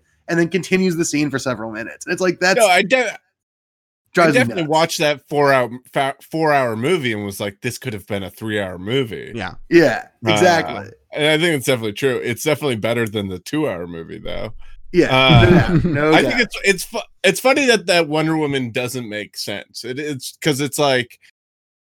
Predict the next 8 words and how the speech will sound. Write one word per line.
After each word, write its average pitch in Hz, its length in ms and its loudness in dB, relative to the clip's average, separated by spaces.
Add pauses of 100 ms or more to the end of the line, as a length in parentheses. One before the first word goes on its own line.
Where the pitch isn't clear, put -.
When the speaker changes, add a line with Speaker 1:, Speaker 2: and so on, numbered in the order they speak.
(280)
Speaker 2:
she, 180 520 -6
you 160 200 -2
know, 156 120 4
you 147 200 0
see 185 240 -4
in 147 120 -4
nineteen 139 380 -2
eighty-four, 123 840 -2